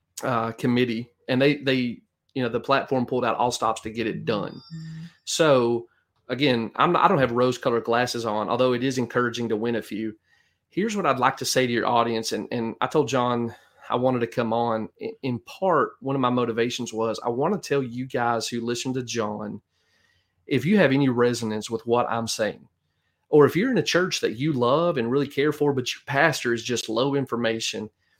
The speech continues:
Speaker 1: I want you to know I'm the guy that can put you in touch with people that you wanna work with who will be an encouragement to you.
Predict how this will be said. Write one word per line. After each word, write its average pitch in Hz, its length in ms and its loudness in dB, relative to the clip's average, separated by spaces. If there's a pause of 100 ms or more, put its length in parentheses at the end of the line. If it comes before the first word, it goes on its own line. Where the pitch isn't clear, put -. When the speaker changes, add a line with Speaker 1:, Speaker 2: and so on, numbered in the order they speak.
(140)
Speaker 1:
I - 80 4
want 196 240 2
you 165 100 0
to 131 80 2
know 123 480 0
I'm 156 380 4
the 147 140 -2
guy 113 480 -2 (300)
that 127 180 0
can 123 160 -4
put - 320 -2
you 131 160 0
in 117 100 -4
touch - 580 -6 (140)
with 120 220 -4
people 123 280 -2
that 110 140 -2
you 117 180 -2
wanna 139 200 2
work 117 280 0
with 113 300 -2
who 127 100 -2
will 120 100 -2
be 117 140 -2
an 113 60 -2
encouragement 117 640 -4
to - 100 -16
you. - 220 -16